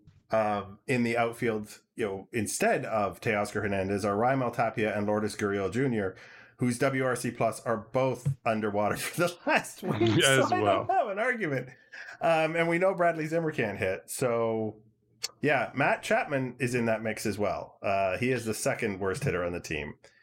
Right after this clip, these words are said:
Speaker 2: Mm-hmm.
Speaker 1: Matt, Matt Chapman's line last week was oh fifty, one sixty-seven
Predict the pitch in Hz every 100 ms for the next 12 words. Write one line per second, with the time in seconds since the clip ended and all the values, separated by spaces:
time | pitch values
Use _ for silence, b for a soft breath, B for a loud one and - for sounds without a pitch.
0 | b b b 123 117 110 160 165 - 127
1 | 156 208 170 160 147 147 135 120 127 120
2 | 113 110 - - 107 127 113 113 120 95
3 | - - 104 98 95 - _ 139 160 190
4 | - 165 - 95 87 92 _ _ _ 107
5 | 123 156 151 151 - 135 135 104 95 87